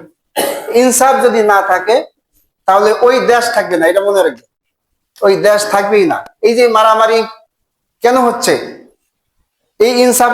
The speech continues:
করার কারণে, ন্যায়পরায়ণতা নাই, একজন আর একজনের প্রতি মানবতা নাই, ভালোবাসা নাই। এই জন্য আমরা ইনসাফ নাই, ইনসাফের মানে ওই শব্দটাই আমাদের মধ্যে নাই, ওই বিষয় আমাদের মধ্যে নাই।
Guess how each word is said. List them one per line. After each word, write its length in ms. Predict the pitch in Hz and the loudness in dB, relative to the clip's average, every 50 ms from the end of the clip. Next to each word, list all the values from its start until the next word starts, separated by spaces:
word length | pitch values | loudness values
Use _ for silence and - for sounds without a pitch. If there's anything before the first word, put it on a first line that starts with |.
| 240 | 0
করার 240 | 240 226 220 220 220 | 0 0 2 2 2
কারণে, 220 | 220 190 180 170 175 | 2 0 0 2 2
ন্যায়পরায়ণতা 720 | 190 208 220 214 220 220 226 226 226 220 220 220 226 214 | 2 2 0 0 0 0 2 2 2 2 2 2 0 0
নাই, 540 | 190 190 190 208 233 269 311 349 - - - _ - | 2 2 0 0 0 0 -2 -4 -6 -10 -18 _ -2
একজন 320 | 190 196 196 196 214 214 | -2 -2 0 0 0 2
আর 120 | 214 208 214 | 2 2 2
একজনের 340 | 214 202 208 208 214 208 | 2 0 0 0 0 0
প্রতি 160 | 208 - 214 202 | -2 -2 -4 0
মানবতা 480 | 196 196 208 220 220 214 220 214 202 | 0 0 2 2 0 0 0 0 0
নাই, 220 | 202 208 214 220 156 | 0 0 0 0 0
ভালোবাসা 500 | 160 165 180 208 208 214 202 196 196 196 | 0 0 0 0 0 0 -2 -2 -2 -2
নাই। 240 | 202 208 247 294 302 - _ _ _ _ _ _ _ _ _ _ - | 0 -2 -2 -2 -6 -10 _ _ _ _ _ _ _ _ _ _ 0
এই 160 | 233 240 247 | 0 0 2
জন্য 220 | 226 240 233 226 220 | 2 0 0 2 2
আমরা 580 | 208 208 208 202 185 175 - - - - - - - - _ _ _ _ - | 2 2 2 2 2 2 2 0 -2 -6 -10 -14 -18 -20 _ _ _ _ -2
ইনসাফ 340 | 220 220 196 - 220 202 196 190 202 214 214 208 196 | -2 -2 0 0 -4 -4 -2 0 0 2 2 2 2
নাই, 280 | 196 202 214 247 285 269 - - | 2 2 2 0 0 -4 -6 -4
ইনসাফের 560 | 220 233 214 - 233 233 233 240 247 247 240 240 240 - - - | -2 -2 0 0 0 0 2 2 2 2 2 0 -2 -2 -12 -6
মানে 440 | 185 190 196 202 214 208 202 208 214 208 - _ _ _ _ - | -2 0 2 2 4 4 2 2 0 -4 -12 _ _ _ _ 0
ওই 260 | 185 196 214 214 208 | 2 2 2 2 0
শব্দটাই 560 | - - 214 220 254 277 285 277 285 277 269 | 0 0 0 0 2 2 2 4 4 4 4
আমাদের 380 | 254 240 233 226 226 233 208 196 | 4 4 2 2 0 0 -2 -2
মধ্যে 240 | 202 190 170 175 160 | -2 -4 -4 -2 -2
নাই, 180 | 147 - - - _ _ _ _ _ _ _ _ _ _ _ _ _ _ _ - - _ - | -2 -4 -6 -10 _ _ _ _ _ _ _ _ _ _ _ _ _ _ _ -20 -18 _ -2
ওই 160 | 180 180 175 | -2 0 0
বিষয় 380 | 160 220 240 240 254 254 247 240 | 0 -2 0 2 2 2 2 2
আমাদের 300 | 220 220 220 208 180 165 | 0 0 0 0 -2 -2
মধ্যে 280 | 151 139 120 120 131 | -2 -4 -6 -8 -12
নাই। 140 | 123 - | -12 -14